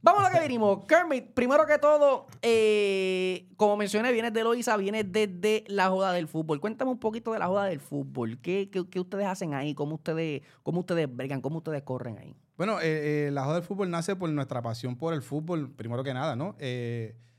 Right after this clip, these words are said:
Speaker 2: mayormente lo que hacíamos era estar criticando en Twitter, ¿no? Como prácticamente
Speaker 1: <laughs>
Speaker 2: todo el mundo. Y siempre las personas nos decían como que, "Mira, ¿por qué ustedes no se hacen un podcast?". Yo no tenía ningún tipo de conocimiento de eso.
Speaker 1: Ajá.
Speaker 2: Lo, lo acepto. Y el pana mío, mister Dávila,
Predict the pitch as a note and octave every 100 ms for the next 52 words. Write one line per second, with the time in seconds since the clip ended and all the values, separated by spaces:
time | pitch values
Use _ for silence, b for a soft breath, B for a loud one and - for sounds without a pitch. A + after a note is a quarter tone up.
0 | b B2 C#3+ E3 G#3 G3+ F3+ G3+ G#3 G3+
1 | G3+ G3+ G#3+ - _ _ _ _ _ D#3+
2 | D3 D3 D#3+ G#3+ E3+ A2+ G#3 F#3 D#3 F3+
3 | D3+ C3+ B2 C3 - D#3+ D3 D3+ D3 C#3+
4 | D3 C3+ D3 F#3 C#3+ C3+ B B B B
5 | _ - D#3+ D#3+ D#3+ D3+ C#3+ - D#3 D3+
6 | F#3 F#3+ F#3+ G3 F#3+ F#3 E3 G3 G3 F3
7 | D3 F3+ B3 F3 - - E3+ E3+ G3 D#3
8 | - G#3+ G3+ D3+ B2 A2+ C#3 D3+ D#3+ D3+
9 | C3+ C3+ D3 C#3 C#3 B2 A#2+ A#2+ A#2 G#2
10 | G2 - _ B2 B2 F3 - B2 A#2 A#2
11 | A#2+ A2+ A2+ A2 C#3 B2+ - A#2+ b b
12 | b b _ D#3 D3 C#3+ B2+ B2+ B2+ C#3
13 | C#3 C#3+ C#3+ C#3 C3+ C3+ C3+ F3+ F#3 E3